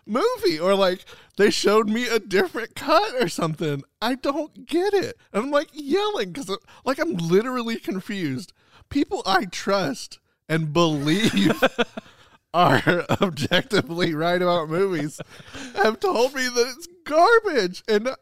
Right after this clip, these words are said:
Speaker 1: it's not, it's not that bad. It's just not.
Speaker 2: I love how you, it feels like you're defending its, like, mediocrity. <laughs> Like, you're just like,
Speaker 1: Well,
Speaker 2: "Guys, it's okay."
Speaker 1: no, no, no, no,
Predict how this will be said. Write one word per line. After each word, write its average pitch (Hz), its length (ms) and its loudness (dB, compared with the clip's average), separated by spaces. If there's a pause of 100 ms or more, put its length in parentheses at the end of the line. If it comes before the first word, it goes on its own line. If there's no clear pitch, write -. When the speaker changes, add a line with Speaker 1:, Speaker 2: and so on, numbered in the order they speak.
Speaker 1:
it's 330 360 0
not, 381 680 -6 (360)
it's 392 240 -8
not 403 260 -2
that 453 200 -2 (360)
bad. 175 220 -2 (340)
It's 370 260 -6
just 403 300 -2
not. 208 480 -2 (400)
Speaker 2:
I 131 80 -4
love 196 240 -2
how 233 140 0
you, 175 260 -2
it 147 200 -4
feels 160 340 -2
like 123 120 -6
you're 127 200 -4
defending 123 600 -2
its, - 460 -12
like, 107 300 -10 (420)
mediocrity. 110 800 -6
<laughs> 190 80 -6
Like, 175 300 -2
you're 233 180 0
just 247 260 0
like, 185 200 0
Speaker 1:
Well, 220 300 6
Speaker 2:
"Guys, 311 340 2
it's - 180 0
okay." 311 580 2
Speaker 1:
no, 254 200 4
no, 233 160 6
no, 214 180 2
no, 127 160 2